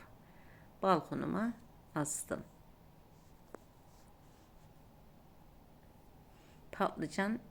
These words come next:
üç dört günde kuruyor. Biber on beş yirmi gün sürüyor. Uzun sürede kuruyor.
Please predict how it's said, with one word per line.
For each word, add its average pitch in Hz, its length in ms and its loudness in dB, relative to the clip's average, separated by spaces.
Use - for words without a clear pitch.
üç - 280 4
dört 190 300 10
günde 165 320 6
kuruyor. 147 520 4
Biber 170 280 8
on 170 280 6
beş 180 320 6
yirmi 170 280 6
gün 175 320 2
sürüyor. 143 560 2
Uzun 156 240 4
sürede 143 460 4
kuruyor. 175 540 6